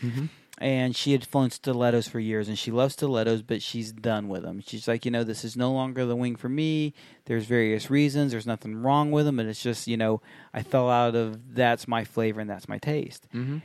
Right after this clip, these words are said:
Speaker 2: And I'm looking for a different wing, honey, and, and I don't know what I want." But, and she gave me some of her objective-based ideas. "I'm looking for this, this, and this." And one of them is she wanted a longer opening.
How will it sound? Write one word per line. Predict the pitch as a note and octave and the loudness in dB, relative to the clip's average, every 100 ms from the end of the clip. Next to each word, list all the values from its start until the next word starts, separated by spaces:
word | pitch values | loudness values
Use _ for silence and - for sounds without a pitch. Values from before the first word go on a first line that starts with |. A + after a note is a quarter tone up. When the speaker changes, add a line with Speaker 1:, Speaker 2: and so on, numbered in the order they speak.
| - | -6
Speaker 2:
And | A#2+ C3 | 0 0
I'm | A2 C3+ | 2 2
looking | D3 C#3+ D3+ | 2 0 -2
for | C#3+ C3 | 2 2
a | |
different | B2 C3 D#3 C#3+ | 2 -2 -2 -2
wing, | B2 A#2 | -2 -2
honey, | A2 A2+ A2+ A#2 - | -2 -2 -2 -4 -4
and, | A#2 A2+ A2+ A2 A2 | -4 -4 -4 -4 -6
and | A2+ A2 A2 - | -6 -6 -8 -4
I | A#2 | -2
don't | B2 B2+ | -2 0
know | C3 | 0
what | B2+ | 2
I | A#2 | 0
want." | A#2 C3+ C#3 A#2+ A#2 - - - - _ - | 2 2 2 2 0 -6 -16 -20 -20 _ 2
But, | C3 B2 - | 4 4 0
and | C#3 B2+ | -4 -2
she | C#3 | 0
gave | C3 C3 | 2 2
me | C3+ | 2
some | - C3+ | 0 0
of | A#2+ | 0
her | C3 | 0
objective-based | A#2 G#2+ A#2+ A2 C3 A#2 B2 A#2+ | 0 0 -2 0 -4 2 2 2
ideas. | C3+ C3+ A2 G2+ C#3+ - | 0 0 -2 -4 -6 -6
"I'm | G2+ A2+ | -4 -2
looking | A#2 B2+ A#2+ | -2 -4 -4
for | A#2+ | -2
this, | A#2 A#2+ | 0 -2
this, | - A#2+ - | -2 -2 -2
and | D3 | -4
this." | A#2+ A2 C#3 | -4 -4 0
And | C#3+ | 2
one | F3 | 2
of | G3 | 2
them | E3 | 0
is | C#3+ | 0
she | D3+ | 0
wanted | C3+ C3 | 0 0
a | A#2+ | 0
longer | A#2 A2+ A2+ | 0 -2 0
opening. | G#2+ G#2 F#2 D2+ | -2 -4 -8 -10